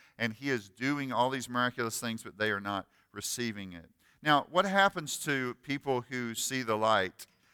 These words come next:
You just gotta think about this for a minute, that are in the darkness. They just continue further into their darkness. That's another thing you could say. They just go further in.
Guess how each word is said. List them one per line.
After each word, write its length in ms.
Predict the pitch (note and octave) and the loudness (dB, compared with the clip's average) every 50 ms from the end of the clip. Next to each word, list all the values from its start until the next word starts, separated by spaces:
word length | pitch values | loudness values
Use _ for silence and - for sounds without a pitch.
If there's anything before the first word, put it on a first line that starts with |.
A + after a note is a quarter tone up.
| _ _ - | _ _ -8
You 80 | C#3 E3+ | -6 -6
just 140 | F3 - | -2 4
gotta 160 | G#3 F3 D3 - | 4 4 6 4
think 140 | C#3 C3+ | 2 0
about 140 | C3 B2+ G#2+ | 0 0 0
this 120 | A2+ A2 - | 0 -2 -6
for 220 | - B2+ A#2+ A2 | -4 -2 0 0
a 40 | G#2 | 0
minute, 340 | A2+ A#2+ A#2+ A2+ G#2+ D#2 G#2 | 0 -2 -2 -2 -2 -2 0
that 100 | A#2 A#2 | 0 0
are 120 | A2+ A2+ | 0 0
in 160 | A#2+ B2 B2+ | -2 -4 -4
the 100 | B2 A2+ | -4 -4
darkness. 640 | G#2+ A2+ A2+ B2 B2+ B2+ C#3+ D3 C#3+ D3 - - - _ _ _ _ _ _ | 0 2 2 4 2 2 -2 -6 -6 -6 -6 -10 -12 _ _ _ _ _ _
They 160 | C#3+ D3+ D#3+ | 0 0 2
just 400 | D3 D#3+ E3+ D#3 - - - _ | 0 -2 -2 -2 -2 -8 -12 _
continue 540 | - D3+ C3+ C3+ - E3 D#3 D#3+ D3+ C3+ A#2+ | -8 -8 -8 -8 -8 -8 -6 -6 -6 -6 -8
further 460 | - - C3+ C#3 C#3 C3 B2 A#2 G2+ | -4 0 2 2 2 2 0 -4 -4
into 260 | A2 A#2 A#2 A2+ G2+ | -4 -6 -6 -4 -4
their 160 | F#2+ F#2 F#2+ | -4 -4 -4
darkness. 420 | E2 F2 E2 E2 - - F2 - - | -2 -2 -4 -4 -4 -12 -20 -18 -4
That's 200 | - C3 C3+ - | -4 -4 -4 -4
another 220 | A#2+ A2 G#2+ G#2 G2+ | -6 -4 -4 -4 -4
thing 140 | A2 F#2+ F#2 | -6 -12 -14
you 60 | E2 | -14
could 140 | F#2 F2 - | -16 -16 -14
say. 200 | - F2+ E2+ E2 F2 _ _ _ _ _ _ _ _ | -14 -14 -14 -16 -20 _ _ _ _ _ _ _ _
They 80 | F#3 | -4
just 160 | G3 - - E3+ | -4 -4 0 0
go 120 | D#3 C#3+ | 0 0
further 380 | - - D#3 D#3 D#3 D3+ D3+ D3+ | 2 2 2 2 2 0 -4 -6
in. 360 | E3 E3+ C3+ G#2 F#2 F#2 | -4 -6 -6 -8 -8 -12